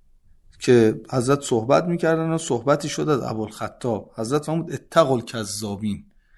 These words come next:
از کذابین بپرهیزید، از صاحبان مقالات فاسده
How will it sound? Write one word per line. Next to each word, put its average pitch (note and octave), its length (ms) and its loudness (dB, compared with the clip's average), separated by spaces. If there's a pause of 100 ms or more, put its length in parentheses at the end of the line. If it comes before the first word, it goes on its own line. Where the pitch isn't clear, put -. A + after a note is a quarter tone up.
(440)
از C3 200 -8
کذابین B2+ 840 2
بپرهیزید، A2 720 0
از G#2 100 -4
صاحبان B2 640 0
مقالات A2 580 0
فاسده B2 880 0